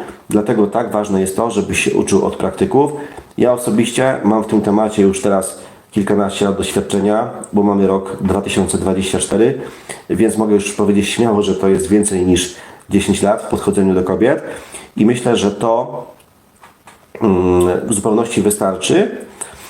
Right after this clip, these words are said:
żebyś mi zaufał i po prostu zaczął uczyć się ode mnie, jeżeli chodzi o praktykę, jeżeli chodzi o podejścia do kobiet,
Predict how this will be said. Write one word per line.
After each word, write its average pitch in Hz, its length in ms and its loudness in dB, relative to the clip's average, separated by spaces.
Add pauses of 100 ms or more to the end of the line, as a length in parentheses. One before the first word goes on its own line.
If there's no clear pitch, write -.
(160)
żebyś 104 340 0
mi 117 80 4
zaufał 107 680 0
i 127 120 2
po 131 120 -2
prostu 127 320 -2
zaczął 113 640 0
uczyć 104 240 0
się 101 140 0
ode 101 200 2
mnie, 101 140 4
jeżeli 90 200 -2
chodzi 95 240 0
o - 40 2
praktykę, 123 580 -2 (340)
jeżeli 98 320 2
chodzi 90 380 -2
o 85 260 0
podejścia 107 360 0
do - 100 0
kobiet, - 340 2